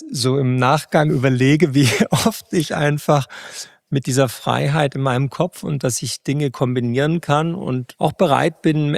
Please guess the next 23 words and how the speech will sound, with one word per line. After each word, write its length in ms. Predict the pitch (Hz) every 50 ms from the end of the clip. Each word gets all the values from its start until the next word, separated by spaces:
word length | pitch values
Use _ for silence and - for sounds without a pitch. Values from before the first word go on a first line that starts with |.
| - -
mich 200 | 147 143 123 -
damit 300 | - 147 135 139 147 -
in 100 | 151 127
die 80 | 123 -
Öffentlichkeit 840 | 160 - 139 - 175 165 - 151 135 131 - - 139 135 135 139 -
zu 120 | - -
stellen, 760 | 113 - - 147 131 123 131 139 143 139 143 - - - -
wie, 460 | 135 135 131 131 131 127 123 127 - -
wie 400 | 131 127 127 127 127 131 127 - - - - - - _
schön 460 | - - - - 143 147 156 165 180 -
ich 200 | - 117 - 131
mit 160 | 127 113 139
dieser 260 | 139 135 151 147 147
inneren 380 | - 147 139 135 123 131 131 110
Freiheit 720 | - - 120 117 127 139 139 139 143 139 131 127 131 131
irgendwie 500 | - - - 139 135 127 131 127 123 127
damals 720 | 120 117 131 117 117 127 135 135 139 139 127 - - -
auch 260 | - - - - 135 -
Behauptungen 580 | - - 117 113 131 135 - - 151 151 -
aufgestellt 640 | - 139 127 - - 127 - - 135 127 127 113 -
habe, 300 | 127 127 123 123 127 131
wo 80 | 131 123
ich 160 | 127 110